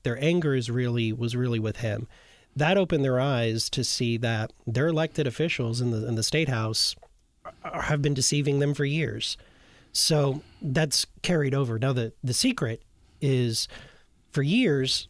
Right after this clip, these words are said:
libertarians, if you said anything that was even remotely in line with our position, we would throw the gallon of Kool-Aid at you and demand you drink it right away.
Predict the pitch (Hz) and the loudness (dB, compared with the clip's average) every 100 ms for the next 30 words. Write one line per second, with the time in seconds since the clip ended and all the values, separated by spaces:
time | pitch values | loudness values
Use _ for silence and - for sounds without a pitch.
0 | - 143 143 135 165 170 135 123 120 120 | -2 0 0 0 2 2 2 2 0 0
1 | 147 156 151 - 135 139 180 170 170 165 | 0 0 2 0 2 4 2 4 2 2
2 | 139 135 143 143 131 127 123 139 151 139 | 0 0 0 0 2 2 4 2 2 2
3 | 127 127 120 123 120 120 117 117 113 107 | 2 2 2 2 2 0 0 0 0 0
4 | 143 143 127 113 123 120 117 110 - - | 0 0 0 0 0 0 0 -2 -8 -4
5 | 123 147 151 139 123 131 135 123 107 - | 0 2 2 2 2 2 2 0 -2 -2
6 | 151 135 117 113 110 120 113 110 113 113 | 0 2 2 0 0 0 0 0 0 0
7 | 113 113 110 113 113 120 113 107 110 117 | 0 -2 0 -2 -2 -2 -2 0 0 0
8 | 104 | -2